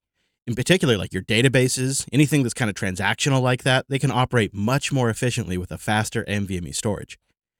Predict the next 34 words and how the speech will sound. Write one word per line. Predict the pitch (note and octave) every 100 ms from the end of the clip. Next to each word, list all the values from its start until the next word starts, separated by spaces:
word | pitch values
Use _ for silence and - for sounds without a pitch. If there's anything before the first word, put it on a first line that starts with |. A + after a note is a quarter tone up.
| _ _ -
And | F#2
Linode's | B2 D3 G#2+
got | G#2 F#2+
it | F2
going, | B2 D3+ F#2+
right? | G2+ C3+
And | D#3
there's, | D#3 C#3 - -
there's | C#3 -
systems | D#3 - C#3
there | A#2 B2+ B2+
that | G#2+
are | F2+
perfect | F#2 - C3+ B2+
for, | - G#2+
like, | E2 F2
a |
budget | E2 A#2+ B2+ C#3
system. | - C3 C3+ B2+
Maybe | A2 G#2+
you |
just | F#2+ -
have | D#2+
a | E2
small | - G2+ A2
website. | G#2+ A2 - G#2+ G2+ _ _ _ _ _ _ _
Maybe | B2+ C3
it's | -
a |
status | - - A2 A2+ -
page | A#2+ G#2+ G#2+ A2 A2+ G#2
or | -
a | -
portfolio. | - G#2 - A#2+ A2+ A2+ A2 G#2